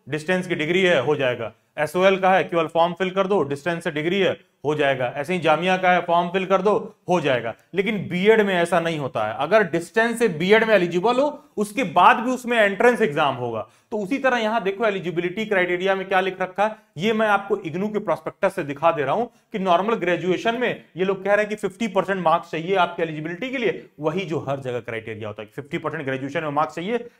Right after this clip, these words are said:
लेकिन यहां पर साथ में and लिखा है ना, और तो लिखा नहीं है। And का मतलब हुआ कि इसके साथ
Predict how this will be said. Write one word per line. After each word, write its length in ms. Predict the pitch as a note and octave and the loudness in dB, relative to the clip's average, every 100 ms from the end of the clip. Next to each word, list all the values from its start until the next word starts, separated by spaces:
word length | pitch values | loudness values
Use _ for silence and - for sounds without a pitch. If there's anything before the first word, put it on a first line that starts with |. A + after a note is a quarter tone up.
| - | -6
लेकिन 220 | A#3+ B3+ | -4 -2
यहां 160 | G#3 C4+ | -4 -6
पर 120 | C#4+ | -4
साथ 180 | A#3+ B3+ | -2 -2
में 140 | C#4 - | -4 -4
and 300 | E3+ G#3+ A3 | 0 2 2
लिखा 300 | F3 - D3 | 0 -2 -4
है 100 | F3 | -4
ना, 160 | A3+ - | -6 0
और 200 | D#3 G#3+ | 4 4
तो 120 | G#3 | 2
लिखा 260 | E3 D3+ G3+ | -6 -2 -2
नहीं 180 | G#3 G3+ | -2 -8
है। 140 | G3+ _ _ _ _ | -10 _ _ _ _
And 200 | E3+ A3 | 0 2
का 100 | - | 2
मतलब 280 | A3+ G#3 G#3 G#3 | 2 2 0 -2
हुआ 80 | |
कि 100 | - | -4
इसके 460 | E3+ E3+ - - A#3 | -6 -10 -14 -6 -6
साथ 400 | A#3+ F3 F3+ C4+ | -2 2 4 2